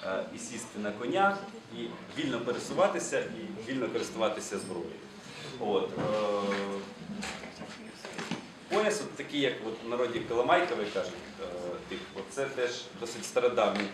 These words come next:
предмет. Вони були і ткані, і плетені також. Є знахідки археологами залишок плетених поясів на той час. Тобто ця традиція поясів, вона збереглася. Хоча треба сказати,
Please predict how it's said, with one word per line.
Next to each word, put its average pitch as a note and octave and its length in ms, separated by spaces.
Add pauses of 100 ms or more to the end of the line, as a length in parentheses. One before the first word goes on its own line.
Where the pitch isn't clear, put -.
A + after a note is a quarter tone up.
предмет. C#3+ 420 (240)
Вони G#2+ 120
були G#2+ 260 (100)
і - 160
ткані, F3 340
і - 320
плетені E3 440 (140)
також. D3+ 300 (140)
Є A#2 120
знахідки G#2+ 480 (460)
археологами G2 640 (400)
залишок G2+ 400 (100)
плетених D3+ 360
поясів C#3+ 520 (480)
на A#2 60
той B2+ 240
час. A#2 320
Тобто A2 420
ця A#2 120
традиція A#2 560
поясів, A2 460
вона G#2 200
збереглася. G2 560
Хоча B2 220
треба C3+ 320
сказати, G#3 440